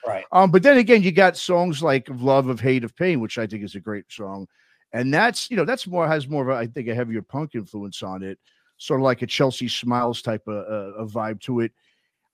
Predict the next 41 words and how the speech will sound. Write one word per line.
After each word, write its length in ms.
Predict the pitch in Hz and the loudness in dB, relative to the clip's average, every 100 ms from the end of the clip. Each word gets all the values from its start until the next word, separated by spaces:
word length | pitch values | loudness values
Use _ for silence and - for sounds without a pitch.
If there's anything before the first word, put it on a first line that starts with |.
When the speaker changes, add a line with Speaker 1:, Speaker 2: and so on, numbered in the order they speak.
| - | 2
Speaker 2:
I 100 | 180 | 2
mean, 380 | 185 202 185 180 | 4 2 0 -2
so 160 | - 220 | -2 0
when 120 | 202 | 2
you 160 | 294 | 0
guys 340 | 339 277 185 160 | 2 2 2 2
now, 160 | 175 | 2
like, 160 | 165 170 | 2 0
I 60 | - | -6
mean, 220 | 151 165 | -6 -8
just 180 | 165 - | -10 -10
as 120 | 131 | -10
you 60 | 139 | -6
talked 280 | 160 135 131 | -4 -2 -2
about 200 | 120 113 | -2 -4
before, 320 | - 156 123 | -10 -6 -6
Steve, 380 | - 117 113 107 | -4 -4 -4 -4
when 140 | 113 | -6
you, 240 | 113 120 147 | -6 -8 -8
you 80 | |
know, 140 | 104 98 | -8 -6
you 220 | 110 117 | -4 -2
hum 180 | 131 123 | -2 -4
something, 500 | - 120 117 120 110 | -6 -8 -6 -6 -6
Dan, 380 | 110 113 110 117 | -6 -6 -6 -6
you 80 | 107 | -6
know, 120 | 95 | -8
sits 260 | - 104 - | -12 -14 -10
there 160 | 107 | -8
and 80 | 101 | -8
I 40 | 98 | -8
guess 200 | 104 - | -12 -12
he 140 | 104 | -12
works 400 | 98 110 135 - | -10 -10 -10 -10
with 160 | 101 - | -12 -10
that. 280 | 95 90 - _ _ _ _ _ - | -10 -10 -12 _ _ _ _ _ 0
But 120 | 160 | 6
I 100 | 156 | 6
mean, 380 | 160 160 156 156 | 6 2 2 0
w-, 240 | 165 165 - | -2 -4 -6
w-, 160 | 180 | -8